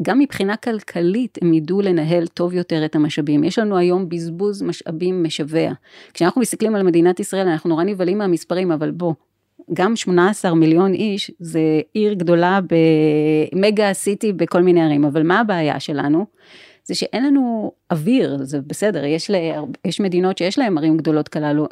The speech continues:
כאלו, אבל יש להם מרחבים בין הערים. פה אין לך לאן לברוח. כל העיר הזאת, כל המדינה הזאת תהיה עיר אחת גדולה צפופה, ולכן אנחנו צריכים לייצר אגרגטים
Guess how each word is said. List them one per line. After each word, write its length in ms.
כאלו, 320
אבל 140
יש 160
להם 120
מרחבים 640
בין 220
הערים. 580
פה 180
אין 80
לך 240
לאן 180
לברוח. 520
כל 200
העיר 280
הזאת, 340
כל 160
המדינה 380
הזאת 220
תהיה 400
עיר 260
אחת 260
גדולה 320
צפופה, 460
ולכן 340
אנחנו 220
צריכים 220
לייצר 400
אגרגטים 800